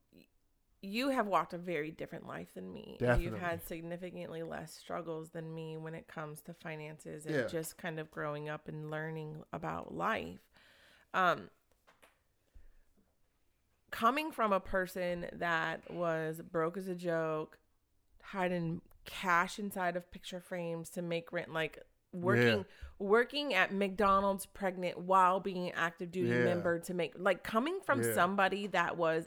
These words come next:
Speaker 1: at the low, low, low
Speaker 2: Yeah.
Speaker 1: to where I am now, you,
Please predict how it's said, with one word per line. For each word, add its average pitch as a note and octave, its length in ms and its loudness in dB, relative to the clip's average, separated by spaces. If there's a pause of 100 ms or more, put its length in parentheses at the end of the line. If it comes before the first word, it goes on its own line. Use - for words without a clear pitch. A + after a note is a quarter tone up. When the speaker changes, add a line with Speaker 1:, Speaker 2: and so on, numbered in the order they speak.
(120)
Speaker 1:
at E3 260 6
the F3 120 0
low, E3 560 4
low, D#3 520 2
low E3 540 2
Speaker 2:
Yeah. E3 360 0 (1500)
Speaker 1:
to G#3 160 2
where G3 360 6
I G#3 100 10
am F3+ 480 2
now, E3+ 760 0 (1080)
you, G#3 520 -2